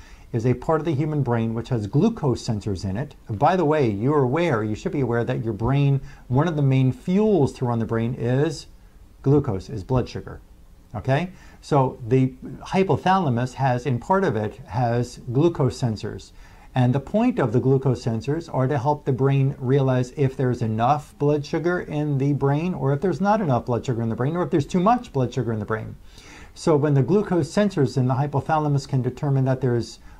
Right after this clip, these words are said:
whatever level of, let's say that there's excess of blood sugar,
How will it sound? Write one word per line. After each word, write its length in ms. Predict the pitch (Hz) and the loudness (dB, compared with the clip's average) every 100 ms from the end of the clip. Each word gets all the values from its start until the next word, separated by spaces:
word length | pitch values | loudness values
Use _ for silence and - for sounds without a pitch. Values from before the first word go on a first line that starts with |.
| - | 0
whatever 320 | 127 147 143 | 2 2 2
level 320 | 127 123 120 | 2 2 2
of, 180 | 117 113 | 0 -2
let's 240 | 131 123 | -2 -2
say 140 | - 117 | 0 0
that 160 | 117 | 0
there's 180 | 113 107 - | -2 -4 -2
excess 400 | 185 185 143 - | -2 0 -2 -2
of 80 | 101 | -2
blood 240 | 110 101 | -2 -4
sugar, 420 | - 101 110 180 | -4 -2 -2 -4